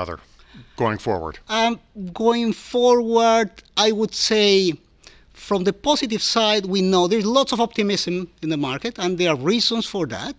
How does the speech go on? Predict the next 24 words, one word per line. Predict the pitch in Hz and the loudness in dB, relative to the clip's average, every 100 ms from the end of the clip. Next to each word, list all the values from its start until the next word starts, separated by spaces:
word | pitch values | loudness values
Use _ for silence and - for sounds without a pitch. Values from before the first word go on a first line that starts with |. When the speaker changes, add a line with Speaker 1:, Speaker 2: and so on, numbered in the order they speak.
| - | -14
Speaker 2:
Yeah, | 143 160 175 | -10 -8 -6
results | 156 - 202 202 - | -4 -2 -2 -2 -4
have | 156 | -6
been | 139 | -4
improving. | 135 - 254 240 240 240 - - - | -4 -4 -2 -2 -2 -4 -8 -20 -20
The | - 156 | -4 -2
market, | 165 180 175 175 135 | 2 2 2 -2 -6
despite | 143 - - 202 202 208 202 - | -6 -6 -2 0 2 0 -4 -12
the | 160 156 156 160 160 - _ - - - | -6 0 2 2 0 -4 _ -20 -20 -10
unrealized | 170 156 160 151 156 151 151 | -6 0 0 0 0 0 0
investment | 151 143 135 143 | -4 -4 -4 -4
losses | 156 156 156 143 | 0 -2 -2 -6
that | 139 | -6
we | 147 151 151 | -6 -6 -4
saw | 147 156 | -4 -4
last | 147 131 | -6 -4
year, | 156 143 - - | -6 -8 -18 -14
we | 147 156 | -4 -2
think | 151 - - - 180 | -2 2 2 2 -2
that | 160 147 | -4 -6
it | 170 147 | -4 -4
remains | 135 143 151 190 214 185 | -2 0 2 2 0 -2
well | 196 | -4
capitalized. | 185 185 185 185 180 165 160 160 160 - | -4 -8 -6 -6 -6 -6 -6 -8 -10 -12